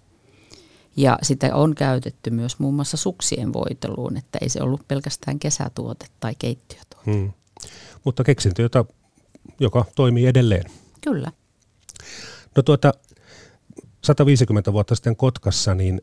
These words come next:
Speaker 2: niin samaan aikaan sahan henkilökunnan rakennettiin norjalaistyylisiä luhtitaloja, ja niitä on jäljellä, tosin perusparannettuja. Kolmikerroksinen hirsitalo oli sen ajan puukerrostalon rakentamista.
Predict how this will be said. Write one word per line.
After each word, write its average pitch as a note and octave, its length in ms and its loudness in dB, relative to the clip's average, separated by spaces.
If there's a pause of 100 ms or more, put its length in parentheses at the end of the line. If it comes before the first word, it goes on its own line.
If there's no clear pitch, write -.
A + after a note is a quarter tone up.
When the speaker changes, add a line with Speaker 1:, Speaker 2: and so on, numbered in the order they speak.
Speaker 2:
niin G#2+ 220 0
samaan A2 380 2
aikaan G2+ 480 2 (100)
sahan A#2 360 4
henkilökunnan F#2+ 720 2
rakennettiin F#2+ 720 0 (160)
norjalaistyylisiä G2+ 1120 0 (340)
luhtitaloja, A2 880 2
ja G#2 120 4
niitä A2+ 400 2
on A#2+ 460 0
jäljellä, G#2+ 640 2 (220)
tosin G2 380 -6
perusparannettuja. G#2+ 1120 -6 (560)
Kolmikerroksinen A2 760 2
hirsitalo G2 640 2
oli G2 280 -2 (100)
sen A2 280 0
ajan F#2+ 360 0 (500)
puukerrostalon F#2+ 800 2
rakentamista. - 920 -2